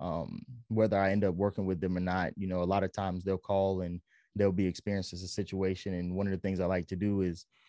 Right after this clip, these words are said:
if someone calls, like, I'm gonna talk with you and help you figure out, you know,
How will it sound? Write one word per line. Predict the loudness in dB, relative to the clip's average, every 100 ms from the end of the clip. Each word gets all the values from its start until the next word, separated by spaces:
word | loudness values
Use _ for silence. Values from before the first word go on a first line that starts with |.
| _
if | -4 2
someone | 4 4 4
calls, | 8 8 6 2
like, | 0
I'm | 2
gonna | 2
talk | 4 2 2
with | -2 0
you | -2 0
and | -2
help | 0 0
you | -2
figure | -2 -2 0
out, | 2 2 0
you | -4
know, | -2 -4 -6